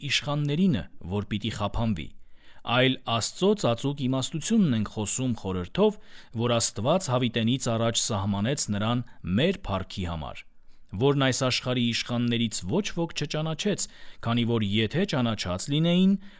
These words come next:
փառքի Տիրոջը խաչը չէին հանի։ Այլ ինչպես գրված է. «Ինչ որ աչք չտեսավ և ականջ չլսեց և մարդու սիրտ չընկավ,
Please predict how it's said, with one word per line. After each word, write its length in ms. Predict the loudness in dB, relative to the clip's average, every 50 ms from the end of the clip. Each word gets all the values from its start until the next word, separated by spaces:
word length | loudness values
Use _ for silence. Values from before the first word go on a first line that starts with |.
| -6
փառքի 460 | -2 2 2 2 2 0 0 0 0 2
Տիրոջը 500 | 4 2 4 4 2 2 2 0 0 0
խաչը 400 | -2 -2 -2 -2 -2 -2 -2 -2
չէին 320 | 0 2 2 4 4 2
հանի։ 260 | 2 0 -2 -4 -6 -10 -12 -16 -20 _ _ _ _ _ _ _ _ _ _ _ -8
Այլ 200 | -4 -2 0 2
ինչպես 380 | 2 0 0 2 2 2 2 4
գրված 440 | 4 2 4 4 4 4 4 4 2
է. 120 | 2 0 0 0
«Ինչ 200 | 0 2 2 2 2
որ 240 | 0 0 0 0 0 0 -2
աչք 280 | 0 0 0 0 -2 -4
չտեսավ 640 | -4 -4 -2 -2 0 0 2 4 4 4 2 2 -2 -8 -12 -8 -4 0
և 240 | 2 4 4 4
ականջ 400 | 4 2 4 4 4 4 2 2
չլսեց 640 | 0 -2 -2 -2 -2 0 0 2 2 2 2 2 -2 -6 -8 -10 -8 -4
և 220 | 0 2 2 2 4
մարդու 400 | 2 2 2 2 -2 -2 -2 0
սիրտ 380 | 0 0 0 -2 -2 -4 -8 -8
չընկավ, 540 | -6 -6 -6 -4 0 2 2 2 2 0